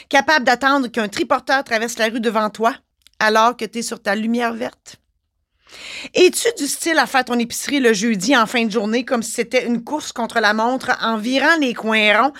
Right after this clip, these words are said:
à en faire tomber les étalages de cannes de bine ? T'es plus du genre à prendre ton temps, à jaser avec le monde, parce que, on va se le dire, il y a du monde le jeudi à l'épicerie.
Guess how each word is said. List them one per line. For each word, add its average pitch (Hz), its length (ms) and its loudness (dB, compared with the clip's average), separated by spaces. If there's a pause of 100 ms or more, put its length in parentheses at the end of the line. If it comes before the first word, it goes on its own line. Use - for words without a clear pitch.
(320)
à 285 300 6
en 285 60 4
faire 320 240 2
tomber 330 540 4
les 247 140 0
étalages 202 420 2
de 202 60 -4
cannes 214 240 -2
de 196 100 -2
bine ? 254 520 -2 (1300)
T'es 311 200 4
plus 330 420 2
du 269 200 0
genre 302 400 4
à 254 80 4
prendre 277 480 0
ton 233 440 2
temps, 190 200 -4 (360)
à 190 220 0
jaser 202 380 2
avec 226 320 0
le 254 140 2
monde, 269 580 -2
parce - 240 -10
que, 165 340 -8
on 143 100 -6
va 147 120 -6
se 156 120 -4
le 156 60 -4
dire, 220 200 2
il 190 80 0
y 180 40 4
a 170 60 2
du 147 240 -4
monde 277 380 2
le 220 120 6
jeudi 190 380 -2
à 185 80 2
l'épicerie. 170 480 -10